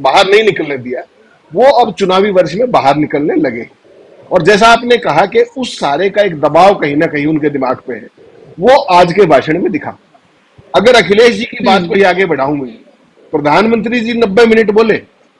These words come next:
Speaker 1: लेकिन उन्होंने कहा क्या? क्या उन्होंने ये बताया कि इस देश में उनके दस साल के शासन में साढ़े, उन्होंने दावा किया कि साढ़े तेरह लाख करोड़, साढ़े तेरह करोड़ गरीब कम हो गए। लेकिन अगर सरकारी आंकड़ों को आप देखेंगे,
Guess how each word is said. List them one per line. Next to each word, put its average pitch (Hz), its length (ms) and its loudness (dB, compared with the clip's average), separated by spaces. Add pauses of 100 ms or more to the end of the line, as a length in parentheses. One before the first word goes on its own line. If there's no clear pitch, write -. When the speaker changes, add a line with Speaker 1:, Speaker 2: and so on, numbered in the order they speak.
(460)
Speaker 1:
लेकिन 196 160 -2
उन्होंने 226 260 4
कहा 208 300 -4
क्या? 123 300 -8 (1040)
क्या 196 160 4
उन्होंने 233 360 4
ये 233 140 0
बताया 185 460 2 (600)
कि 226 140 0
इस 220 120 -4
देश 185 340 2
में 220 120 0
उनके 240 460 -2
दस 185 260 -6
साल 156 220 2
के 160 140 -6
शासन 147 340 -8
में 123 280 -10 (580)
साढ़े, 175 380 2
उन्होंने 240 460 -2
दावा 208 280 2
किया 240 160 -4
कि 339 120 -4
साढ़े 202 260 -2
तेरह 214 340 0
लाख 185 220 0
करोड़, 190 380 -6 (240)
साढ़े 190 260 0
तेरह 208 260 2
करोड़ 190 280 0
गरीब 180 280 -2
कम 175 160 -2
हो 135 120 -4
गए। 110 140 -14 (720)
लेकिन 202 240 0
अगर 233 240 4
सरकारी 185 500 0
आंकड़ों 254 300 4
को 196 80 -2
आप 175 120 2
देखेंगे, 143 480 -8